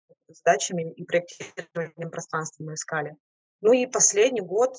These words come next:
это участие в исследованиях в разных ролях и в разном объеме, которые так или иначе связаны,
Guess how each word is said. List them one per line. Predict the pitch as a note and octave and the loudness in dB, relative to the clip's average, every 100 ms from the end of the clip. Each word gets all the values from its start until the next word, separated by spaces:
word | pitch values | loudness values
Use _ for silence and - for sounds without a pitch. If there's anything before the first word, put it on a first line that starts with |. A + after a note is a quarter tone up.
| - - - | -12 -12 -4
это | F3+ F#3+ - F3+ F3+ F3+ F3 E3+ | 0 0 0 2 4 2 2 0
участие | - F3 F#3 - E3+ E3 | -2 0 0 -2 -4 -4
в | |
исследованиях | E3+ - F#3 F3 D#3+ E3 - | -2 -2 -2 -2 -8 -8 -4
в | |
разных | E3+ E3+ D#3+ - - | 0 0 -2 -14 -8
ролях | D#3 F3+ A#3 - | -2 -2 -2 -4
и | |
в | |
разном | E3 E3+ D#3+ | -4 -4 -6
объеме, | D#3 F#3 G#3 | -6 -4 -4
которые | E3+ D3+ D#3 D#3 | -6 -6 -4 -4
так | - - | -6 -4
или | D#3+ | -4
иначе | F3 - | -2 -2
связаны, | - D#3+ E3 E3 D#3+ D#3+ | -2 -2 -2 -4 -4 -6